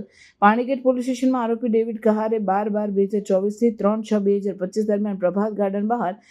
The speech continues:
રોડની સાઈડમાં વાઘોડિયા રોડ ખાતે ફરાદીની લારી બંધ કરાવી દઈ ફરાદીને હવે પછી ધંધો કરવો હોય તો મને દર મહિને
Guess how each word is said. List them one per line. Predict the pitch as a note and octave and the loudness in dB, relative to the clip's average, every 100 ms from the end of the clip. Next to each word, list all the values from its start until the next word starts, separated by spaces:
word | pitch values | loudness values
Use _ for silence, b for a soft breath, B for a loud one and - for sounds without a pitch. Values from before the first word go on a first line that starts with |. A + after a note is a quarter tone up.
| b b b | b b b
રોડની | G3 B3 A#3+ D4 | 6 6 2 -2
સાઈડમાં | C#4+ B3+ C4 C4 | 0 0 0 0
વાઘોડિયા | A#3 A3+ A#3+ A#3+ | 0 0 0 0
રોડ | A#3+ | 0
ખાતે | A#3+ A#3+ B3 | 0 0 0
ફરાદીની | A#3+ A3+ A3 A3+ G#3+ | 0 0 0 -2 -2
લારી | G3+ G3+ G#3+ | 0 0 -2
બંધ | G#3+ G#3+ | -2 -2
કરાવી | G3+ G3+ A3 G#3+ | -2 -2 -2 -2
દઈ | A3 | 0
ફરાદીને | G3+ G3 G3+ G3+ | -2 -2 -2 -2
હવે | F#3+ F#3+ | -2 -4
પછી | G3 F#3+ G3 | -2 0 0
ધંધો | G3 F#3 G3 | 0 -2 -2
કરવો | G3 G#3 A3+ | -2 -2 -2
હોય | F#3+ F#3 | -4 -4
તો | F3+ | -4
મને | F#3 F3 | -2 -2
દર | F3+ G3 | -2 -2
મહિને | G#3 G#3 G#3 A3+ | -2 -4 -6 -10